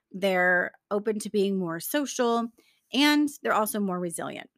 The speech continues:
A lot of times when I talk to people or to clients and I celebrate their small wins, like, one, I acknowledge it and say, "Wow, that's really cool. That's,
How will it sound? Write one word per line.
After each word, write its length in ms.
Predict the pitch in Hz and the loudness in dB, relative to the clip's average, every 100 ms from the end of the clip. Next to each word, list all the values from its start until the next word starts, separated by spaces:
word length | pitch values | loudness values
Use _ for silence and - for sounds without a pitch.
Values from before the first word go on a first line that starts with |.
| _ _ _ _ _ _ _ _ _ - _ | _ _ _ _ _ _ _ _ _ -18 _
A 100 | 214 | 0
lot 180 | 202 214 | 2 2
of 80 | 247 | 0
times 420 | - 226 220 214 | -2 0 0 -2
when 120 | 214 | 0
I 380 | 202 196 196 208 - | 0 2 0 -4 -6
talk 240 | 208 208 | -8 -8
to 80 | 208 | -16
people 600 | - 208 214 208 208 202 | -12 -8 -2 0 2 0
or 220 | 185 185 185 | 0 -2 -4
to 140 | 214 | -8
clients 760 | - 233 233 233 226 214 - _ _ _ _ _ - | -12 -6 -4 -4 -6 -8 -12 _ _ _ _ _ -2
and 220 | 196 190 | 0 2
I 520 | 185 185 185 180 185 202 | 2 0 0 0 -2 -4
celebrate 680 | - 240 392 440 247 208 | 2 4 4 2 0 0
their 120 | 202 190 | -2 -2
small 360 | - 190 185 | -2 0 0
wins, 360 | 185 180 180 180 | 0 -2 -2 -2
like, 160 | 180 180 | -4 -2
one, 300 | 220 269 285 | 2 4 6
I 120 | 240 | 4
acknowledge 560 | 214 208 226 240 220 180 | 4 4 4 4 2 -2
it 80 | |
and 120 | 185 185 | -4 -4
say, 120 | 175 | -4
"Wow, 500 | 180 277 202 - - _ _ _ _ _ - | 6 8 10 6 -10 _ _ _ _ _ -2
that's 240 | 330 311 | -2 0
really 240 | 240 220 202 | 2 2 0
cool. 400 | - 440 196 190 | 2 2 4 4
That's, 540 | 247 262 - - - | 4 4 -2 -6 -10